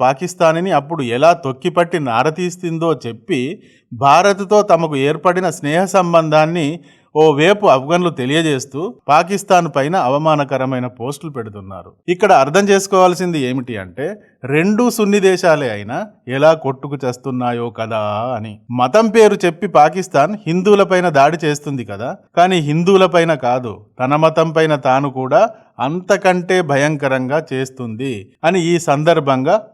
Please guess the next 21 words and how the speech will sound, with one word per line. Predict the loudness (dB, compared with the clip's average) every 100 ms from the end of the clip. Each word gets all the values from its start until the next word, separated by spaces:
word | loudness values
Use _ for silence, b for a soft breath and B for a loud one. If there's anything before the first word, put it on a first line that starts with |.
| 2
పాకిస్తానుని | 2 2 -6 2 4 4 0 -2
గురించి | -4 -6 -4 -4
అర్థం | -2 -4 -4
చేసుకోవాల్సి | -4 -6 -6 -4 -4 -6 -10
ఉంటుంది. | -10 -10 -12 -8 -8 -8 -10 -14
ఇక్కడ | -2 0 4
మన | 4 4
భారత్లో | 4 4 4 4 4 4
ఉన్న | 0 2
పాకిస్తాన్ | 2 2 -6 -6 -6 -4
ప్రేమికులు | -4 -4 -6 -6 -6 -6 -6
దీనిని | -4 -4 -2
అర్థం | -2 0 -2 0
చేసుకోవాల్సి | -2 -2 -2 -2 -4 -8
ఉంది. | -6 -6 -10 -14 _ 0
ఆఫ్ఘనిస్తాన్ | 2 4 2 2 2 4
వద్ద | 2 4 4 6 4
ఎలాంటి | 4 2 0 -2 -4
అత్యాధునిక | 2 2 4 2 4 6
ఆయుధాలు | 6 4 2 2 -2
లేవు, | -4 -8